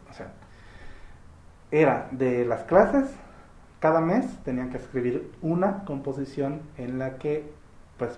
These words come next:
platicaran. O sea, no, no, no quería yo que me describieran, eh, bueno, sí, te implica un poco de descripción, ¿no? Pero me refiero, no quería que me explicaran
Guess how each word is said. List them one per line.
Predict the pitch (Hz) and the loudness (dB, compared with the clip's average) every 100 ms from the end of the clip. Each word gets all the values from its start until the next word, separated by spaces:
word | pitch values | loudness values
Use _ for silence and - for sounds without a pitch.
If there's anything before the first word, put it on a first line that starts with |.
| - | -6
platicaran. | 127 120 127 - 196 - 135 | -4 -4 -10 -4 -2 -2 -2
O | |
sea, | 120 | -2
no, | 139 147 | -2 -2
no, | 151 160 170 170 | 0 0 0 -2
no | 160 160 160 | -2 -4 -4
quería | 165 156 | -4 -2
yo | 156 | -2
que | 156 | -4
me | 143 127 | -4 -4
describieran, | 127 123 - 127 127 127 127 127 127 127 127 127 - - - - - - | -4 -8 -8 -4 -2 -2 -2 -4 -6 -6 -6 -8 -16 -20 -20 -20 -18 -12
eh, | 120 117 117 113 113 113 - - | -10 -10 -10 -10 -12 -14 -16 -6
bueno, | 139 143 | -4 -4
sí, | - 151 127 | -4 -8 -8
te | |
implica | 107 - 131 131 | -10 -8 -8 -6
un | 127 | -6
poco | 127 | -6
de | 127 | -8
descripción, | - 113 - 127 113 | -8 -12 -10 -8 -8
¿no? | 127 | -8
Pero | 117 110 120 | -8 -10 -10
me | |
refiero, | 117 113 123 | -10 -8 -8
no | 123 123 | -6 -4
quería | 139 131 139 | -2 0 0
que | 156 | 0
me | 151 | -2
explicaran | - - - 120 - - 151 147 131 127 | -4 -10 -12 -12 -6 0 2 4 2 0